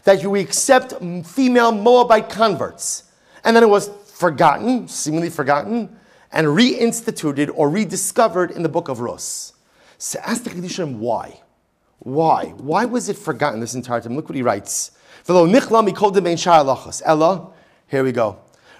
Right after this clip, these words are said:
"Ritzona shel Rus lehisgayer haisa af sheyada shelo tucha lava b'kal Hashem.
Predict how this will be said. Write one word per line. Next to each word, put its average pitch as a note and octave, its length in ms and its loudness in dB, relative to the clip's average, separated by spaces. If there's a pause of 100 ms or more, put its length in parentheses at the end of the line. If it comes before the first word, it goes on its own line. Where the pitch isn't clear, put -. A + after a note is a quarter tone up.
"Ritzona G#3+ 640 2
shel E3+ 280 -2
Rus F#3 220 0
lehisgayer D3+ 840 -2
haisa F#3 440 -2
af F#3 220 0
sheyada C3+ 840 2 (500)
shelo E3+ 320 2
tucha F#3 400 0
lava E3 320 2
b'kal C#3 280 0
Hashem. A2 400 -6